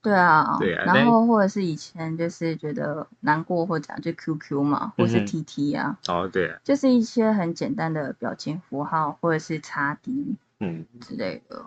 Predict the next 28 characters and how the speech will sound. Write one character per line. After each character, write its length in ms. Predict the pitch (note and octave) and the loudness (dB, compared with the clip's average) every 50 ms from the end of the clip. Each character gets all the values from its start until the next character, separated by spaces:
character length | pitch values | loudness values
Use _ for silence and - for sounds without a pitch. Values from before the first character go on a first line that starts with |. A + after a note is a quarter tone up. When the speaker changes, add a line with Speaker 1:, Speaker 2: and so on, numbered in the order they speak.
| - - | -12 -8
Speaker 2:
讲 160 | - F#2 G2 | -4 0 2
到 120 | C#3 D#3 | 2 2
T 220 | D3+ - - D#3+ D3+ | 2 4 2 2 4
T， 300 | D3 D#3+ D#3+ D#3 D#3 C#3 | 4 2 2 2 2 2
可 120 | - G2+ | 2 2
能 540 | G2+ G#2 G#2+ A2+ A#2+ B2 C3 D3 D#3+ E3+ E3+ | 2 2 2 0 0 0 0 0 0 0 2
年 220 | D#3+ C#3 D3+ D#3+ | 4 4 4 4
轻 180 | D#3+ - F#3 D#3 | 2 2 0 2
一 60 | D3+ | 4
辈 160 | E3 D#3+ D3 | 6 4 4
可 100 | - G2 | 4 2
能 100 | F#2 F2 - | 0 0 0
还 120 | - G2 | 0 2
会 80 | A#2 C3 | 2 2
稍 160 | - - B2+ | 2 2 2
微 120 | A#2+ A2+ G#2+ | 4 2 2
懂 240 | - - D2 D2+ - | 0 -4 -8 -6 -8
一 80 | - | -10
下， 380 | - - A2 G2+ E2+ - - - | -8 -4 -4 -2 -4 -4 -6 -10
因 80 | - A#2 | -12 -12
为 80 | A2+ - | -6 -2
毕 120 | - A#2+ | -2 0
竟 240 | A#2 A#2+ A2+ A2 G#2 | 2 2 2 2 2
之 100 | - A#2+ | 0 0
前 180 | A2 G2+ G2 F#2+ - | 0 0 0 0 -2
Twice 360 | - - A#2 F#2 - - F2 | -2 0 0 0 0 -2 -4
有 80 | D#2 | -4
出 200 | D2 - - F#2+ | -4 -4 -4 -6